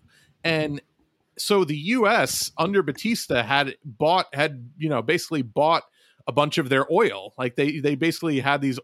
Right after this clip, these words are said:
Cuban oil refineries that were U S owned under the right-wing puppet government that we installed. So we installed a puppet government, and then we said, "Oh, well, we're gonna buy these from you," you know, uh,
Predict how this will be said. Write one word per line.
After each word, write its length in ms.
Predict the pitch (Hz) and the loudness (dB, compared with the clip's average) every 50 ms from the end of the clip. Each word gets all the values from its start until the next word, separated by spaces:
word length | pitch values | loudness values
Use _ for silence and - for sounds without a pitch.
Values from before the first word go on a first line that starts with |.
| _ _ | _ _
Cuban 300 | - - 196 170 180 160 | -6 -6 -2 -2 -2 -2
oil 220 | 123 156 175 190 175 | 0 0 0 0 2
refineries 680 | 151 127 - - 131 123 123 120 120 120 120 120 117 117 | 0 -2 -2 -2 -2 -2 0 0 0 -2 -2 -2 -4 -2
that 120 | 123 120 113 | -4 -4 -2
were 120 | 127 123 | 0 -2
U 280 | 127 127 127 147 156 156 | -2 -2 0 2 2 2
S 140 | 139 123 - | 2 0 -2
owned 460 | 131 143 147 156 135 123 120 127 131 123 _ _ - _ _ _ _ | -4 -2 0 0 0 0 -2 -4 -6 -10 _ _ -20 _ _ _ _
under 280 | 156 160 175 170 180 170 | -2 0 2 2 2 2
the 100 | 143 147 | 4 2
right-wing 540 | 139 123 143 156 165 160 160 151 151 147 131 _ | 2 2 2 2 2 0 -2 -4 -4 -4 -6 _
puppet 380 | - - 180 185 - 165 - 147 | 0 0 0 0 0 -6 -4 0
government 460 | 139 170 185 160 147 127 127 123 123 | 0 0 2 2 0 -2 -2 -2 -2
that 160 | 135 123 - | -4 -4 -2
we 140 | 135 135 143 | -2 0 0
installed. 540 | 135 120 113 - - 180 151 110 98 98 104 | 0 -2 -4 -2 0 0 0 0 -2 -6 -4
So 100 | - 139 | -4 0
we 160 | 135 175 233 | 2 2 2
installed 440 | 269 254 208 - - 233 214 214 202 | 2 -2 -4 -4 -2 0 0 0 0
a 20 | 185 | -2
puppet 320 | _ - - 196 214 202 - | _ -2 0 0 0 -2 0
government, 480 | 165 143 131 135 131 123 120 123 131 _ _ _ - _ - | 0 0 0 0 0 0 0 -2 -2 _ _ _ -20 _ -4
and 60 | - | -2
then 80 | 139 156 | 2 2
we 80 | 165 147 | 2 2
said, 180 | - 180 170 | 4 2 4
"Oh, 140 | 165 170 170 | 4 4 4
well, 180 | 170 151 143 139 | 4 2 2 2
we're 100 | 151 165 | 2 0
gonna 180 | 170 160 147 131 | 2 2 0 0
buy 360 | 117 107 143 143 156 170 165 | 2 4 4 6 6 6 4
these 240 | 151 139 135 123 - | 4 4 2 2 0
from 240 | - - 123 120 | -2 -4 -2 -2
you," 380 | 117 117 113 110 110 110 113 117 113 | 0 0 0 0 0 -2 -4 -4 -2
you 60 | 123 | -4
know, 200 | 117 107 110 113 | -4 -4 -2 -4
uh, 120 | 113 113 | -4 -4